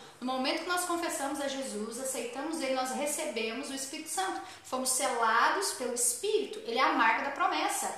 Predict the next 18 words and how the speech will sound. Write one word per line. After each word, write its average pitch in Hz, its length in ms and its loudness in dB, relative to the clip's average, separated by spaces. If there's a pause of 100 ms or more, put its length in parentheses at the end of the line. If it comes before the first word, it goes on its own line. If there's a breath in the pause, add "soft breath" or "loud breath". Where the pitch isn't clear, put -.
(220 loud breath)
Quando 339 200 4
Jesus 339 300 0
voltar, 294 720 6
quem 294 160 0
vai 269 140 2
subir 254 260 -4
com 254 160 -6
Ele 339 240 2
é 277 60 2
quem 392 180 0
tem 339 140 0
o - 20 2
Espírito 415 320 0
Santo, 339 320 -2 (540)
tá? - 440 0
O - 40 -12
Espírito 269 400 -6
Santo 247 320 -2